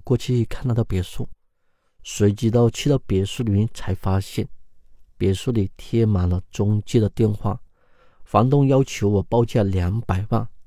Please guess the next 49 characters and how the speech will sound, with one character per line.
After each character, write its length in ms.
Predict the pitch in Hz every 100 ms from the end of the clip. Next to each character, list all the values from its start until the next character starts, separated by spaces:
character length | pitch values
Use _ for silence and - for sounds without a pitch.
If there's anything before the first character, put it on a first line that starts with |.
| - - -
但 180 | 127 123
是 260 | - -
这 160 | 110 117
位 100 | 113
中 280 | - 104 98
介 200 | 117 107 - - -
报 180 | 110
价 240 | 104 120 135 - -
一 140 | 110
百 220 | - 92
九 180 | 98 -
十 220 | 95 -
五 180 | 98 95
万， 160 | 101 98 - _ _
而 140 | 113 147
且 220 | - 147
写 220 | - -
到 120 | 101 110
广 240 | 101 87
告 200 | - 98
上。 240 | - 98 - - - _ _ _ _ _ - _ _ _ - -
这 140 | -
套 100 | 147
别 200 | 143 104
墅 280 | 98 - 131 - -
没 220 | - 95 104
有 120 | 98
装 280 | - 104 110
修， 280 | - 110 110 -
别 160 | - 98
墅 180 | - 127
门 180 | 95 92
都 100 | 98
没 320 | 95 90 92
有， 180 | 107 - - - _ - -
中 180 | - 135
介 200 | 123 156
可 160 | - 101
以 20 |
随 240 | 92 -
时 180 | 98 -
到 140 | 113 131
里 160 | 92
面 240 | 92 110 - - -
去 180 | - 117
贴 160 | 113
小 180 | - 90
广 200 | - 90 -
告 180 | 107